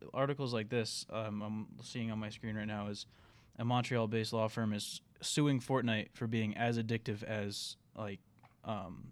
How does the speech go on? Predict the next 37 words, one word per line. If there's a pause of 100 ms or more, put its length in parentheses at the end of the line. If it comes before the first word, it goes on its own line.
drugs,
like,
actual (260)
drugs. (680)
And
I
think,
I
think
you,
you're
a
celebrity,
you're,
you're
on
the
outside,
you're
looking
at
this,
and
you're
like, (640)
"I
can't
be,
I
can't
associate
my
name
with
something
like
that."